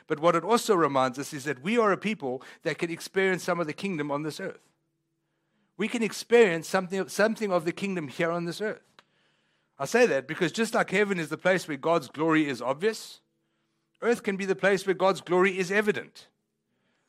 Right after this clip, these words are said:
But it relies on us to welcome God's glory into this place.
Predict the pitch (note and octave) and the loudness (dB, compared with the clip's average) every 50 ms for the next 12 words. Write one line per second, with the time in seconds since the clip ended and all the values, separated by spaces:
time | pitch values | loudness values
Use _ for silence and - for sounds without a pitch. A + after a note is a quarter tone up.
0 | _ _ _ _ _ _ _ _ _ _ _ _ _ _ _ _ _ _ _ _ | _ _ _ _ _ _ _ _ _ _ _ _ _ _ _ _ _ _ _ _
1 | _ - F3+ F#3+ G3 E3+ F#3 F#3 G3 G#3 A#3 A3 F3 F#3 F#3 G#3+ B3 A#3+ G3 F3 | _ 4 6 6 6 6 4 4 6 8 8 6 6 4 2 4 4 4 4 0
2 | - - - - - - G3 F#3 F3+ F#3+ G#3 G3+ - G3+ F#3 F3 F#3+ F#3+ G3 D#3+ | -6 -12 -16 -16 -10 -4 0 4 4 4 4 4 2 -2 0 2 2 2 2 0
3 | C3 - D#3 E3+ F3+ F#3 G3 G3+ F#3+ F#3+ F#3+ - - G3 G3 G#3 F3+ G3 - A3+ | -2 -2 2 4 4 6 4 4 2 0 -4 -4 -4 -2 -2 -2 -2 -2 -4 -4
4 | A#3 G3 - - - - - | -4 -4 -8 -14 -20 -20 -20